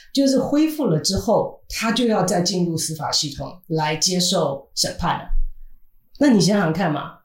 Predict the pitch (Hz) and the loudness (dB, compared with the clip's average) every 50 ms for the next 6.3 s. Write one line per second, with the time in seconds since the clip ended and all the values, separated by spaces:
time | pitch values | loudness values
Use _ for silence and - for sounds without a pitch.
0 | _ 220 240 330 330 285 202 202 202 185 190 214 208 220 208 196 180 180 180 - | _ -2 2 4 4 4 4 4 4 4 4 2 2 2 2 2 2 2 0 -2
1 | - - - - _ _ - - 208 180 160 165 233 233 220 - - 240 240 240 | -6 -8 -16 -20 _ _ -6 -2 2 2 4 4 4 4 4 4 2 2 2 2
2 | 175 170 147 135 - 147 147 139 139 139 147 180 180 - - - - - - - | 2 0 2 4 6 6 6 6 4 2 0 -2 -2 -4 -6 -6 -10 -10 -12 -8
3 | - - - 330 370 320 254 175 156 160 180 277 277 240 208 196 180 180 180 190 | -6 0 2 4 6 6 6 6 4 2 2 2 2 2 4 4 2 0 0 -2
4 | 196 202 208 - - - 254 233 - 185 151 135 160 185 180 180 180 - 202 196 | -4 -6 -4 -2 -2 0 0 0 0 0 0 0 0 0 2 2 0 0 2 2
5 | 208 214 - - 220 185 170 156 151 143 - - - 175 143 139 - 156 160 180 | 2 2 2 0 2 2 2 2 2 0 -2 -4 -6 -6 0 2 2 2 2 0
6 | 180 160 156 147 139 | 0 0 0 -2 -2